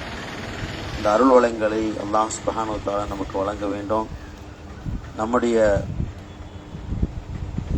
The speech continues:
மனக்கவலையை போக்கி மனதிலே ஆறுதலையும் வறுமை பற்றியுள்ள நம்பிக்கையிலே அழுத்தமாக நம்பக்கூடியவர்களாகவும் இறையச்சத்திலே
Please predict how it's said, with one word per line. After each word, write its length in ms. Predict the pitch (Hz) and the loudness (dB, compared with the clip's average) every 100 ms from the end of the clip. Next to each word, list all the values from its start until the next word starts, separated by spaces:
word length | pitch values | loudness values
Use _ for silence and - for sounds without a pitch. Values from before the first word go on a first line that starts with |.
| - - 117 | -2 0 4
மனக்கவலையை 680 | 123 131 131 120 120 117 107 - | 6 6 6 6 6 4 2 0
போக்கி 360 | 110 107 110 110 - - - - - - - 113 | 0 0 -2 0 -2 -6 -6 -6 -6 -6 -4 0
மனதிலே 420 | 117 131 131 127 110 110 | 2 4 6 6 6 8
ஆறுதலையும் 640 | 127 127 113 107 107 107 - - - - - - - - - - - | 6 6 2 0 -2 -4 -6 -10 -10 -12 -12 -14 -14 -14 -14 -12 4
வறுமை 320 | 113 139 139 135 | 6 8 6 4
பற்றியுள்ள 400 | 127 127 127 117 | 2 2 2 2
நம்பிக்கையிலே 760 | 113 107 113 123 - 120 110 110 104 98 - - - - - - - - - | 2 0 0 -2 0 -2 2 2 2 -2 -10 -12 -12 -12 -12 -10 -10 -10 0
அழுத்தமாக 640 | 113 131 143 127 117 107 110 113 107 - - - - - - - - | 2 4 4 6 6 6 4 2 2 -6 -12 -14 -12 -12 -12 -6 -4
நம்பக்கூடியவர்களாகவும் 1160 | 117 139 135 127 117 110 104 104 101 101 110 110 - - | 2 4 4 4 4 2 4 2 2 0 -2 -4 -6 0
இறையச்சத்திலே 640 | 160 135 269 269 - 117 | 2 4 2 0 0 0